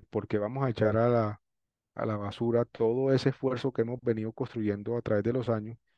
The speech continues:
y empezar un nuevo, una nueva re-, regune-, re-, renegociación de, de tratado de libre comercio con Estados Unidos, ¿no?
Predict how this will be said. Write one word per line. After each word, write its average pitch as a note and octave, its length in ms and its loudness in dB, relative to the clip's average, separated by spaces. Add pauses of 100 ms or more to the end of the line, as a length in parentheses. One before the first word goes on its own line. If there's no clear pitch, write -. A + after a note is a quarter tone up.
(280)
y C#3 160 10
empezar A#2 440 4
un C3 160 -4
nuevo, C3+ 320 0
una B2+ 200 -2
nueva C3+ 240 0
re-, A2 520 4
regune-, G#2 400 2 (140)
re-, G#2 360 2 (720)
renegociación G#2+ 1000 0
de, B2+ 260 2 (1200)
de A2+ 160 4
tratado G#2+ 320 4
de A2 60 4
libre A#2+ 200 2
comercio G2+ 400 -8
con B2 120 -8
Estados G#2+ 360 -6
Unidos, C3+ 320 -2
¿no? A#2+ 240 -10